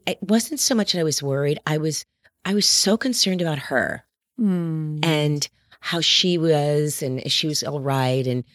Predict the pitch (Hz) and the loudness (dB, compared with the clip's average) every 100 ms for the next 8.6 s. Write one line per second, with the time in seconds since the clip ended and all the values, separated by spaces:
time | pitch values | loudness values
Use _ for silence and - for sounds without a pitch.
0 | _ 170 170 - 165 147 143 - 143 151 | _ -2 -2 0 0 2 -2 -4 -4 -2
1 | 139 131 139 131 131 131 - 135 127 139 | -2 -4 -4 -4 -4 -4 -4 -6 -8 -8
2 | 135 135 - 131 127 127 123 123 123 123 | -6 -6 -4 -4 -4 -2 -2 -2 -4 -6
3 | 143 131 - 143 127 120 123 123 120 120 | -6 -4 -4 -4 -2 -2 -4 -4 -2 -2
4 | 117 - 120 120 117 _ _ _ _ _ | -4 -4 -4 -4 -6 _ _ _ _ _
5 | - 135 127 131 143 135 120 113 - 147 | -4 0 0 -2 -2 -4 -2 -4 -6 -6
6 | 120 131 120 127 131 123 120 135 139 - | -2 -2 0 -2 -4 -4 -4 -6 -8 -4
7 | 127 - - - 262 302 269 - 240 214 | -4 0 0 2 0 -2 -4 -2 0 0
8 | - 214 214 240 285 | -2 0 2 2 0